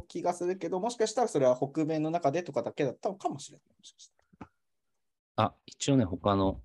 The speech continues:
Speaker 2: 情報を見てもやっぱりアバターが一位になってますね。
Speaker 1: そうなんだ。アバターってすごいんだね。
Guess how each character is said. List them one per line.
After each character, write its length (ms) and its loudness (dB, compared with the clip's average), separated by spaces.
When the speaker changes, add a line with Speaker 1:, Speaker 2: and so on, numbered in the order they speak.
Speaker 2:
情 260 0
報 160 0
を 60 0
見 140 0
て 100 -4
も 140 -6
や 60 -8
っ 80 -12
ぱ 120 0
り 160 -8
ア 100 0
バ 140 2
タ 140 -6
ー 40 -4
が 100 6
一 360 -2
位 40 -6
に 100 -8
な 80 -12
っ 20 -18
て 140 -20
ま 80 -20
す 140 -14
ね。 40 -10
Speaker 1:
そ 300 0
う 20 0
な 160 -2
ん 100 -4
だ。 120 -6
ア 240 -2
バ 200 -2
タ 160 2
ー 120 4
っ 60 -14
て 80 -20
す 140 -14
ご 180 -4
い 40 -6
ん 80 -4
だ 120 -12
ね。 200 -20